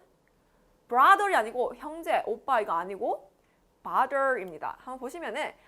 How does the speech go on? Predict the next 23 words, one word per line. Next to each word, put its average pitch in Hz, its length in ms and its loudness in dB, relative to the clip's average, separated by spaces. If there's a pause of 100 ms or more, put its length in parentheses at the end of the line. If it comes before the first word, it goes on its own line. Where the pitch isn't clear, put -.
(100)
"I'm 294 120 -8
sorry." 320 720 -6
자, 302 100 -6
미안해요. 262 720 -4
뭐, 196 220 -6
왜 214 160 4
미안해? 247 440 -6 (500)
"To - 200 -18
have 285 1160 0 (440)
bothered 294 680 -2
you." 208 640 -10
자, 190 100 -14
have 208 340 -10
bother. 180 360 -10 (300)
자, 262 60 -10
보면은 269 680 -4 (200)
"제가 247 540 -6 (120)
당신을 202 1120 -8 (220)
귀찮게, 247 500 -14
방금 277 520 -6
막 302 220 6
귀찮게 311 600 -10
해서 415 600 4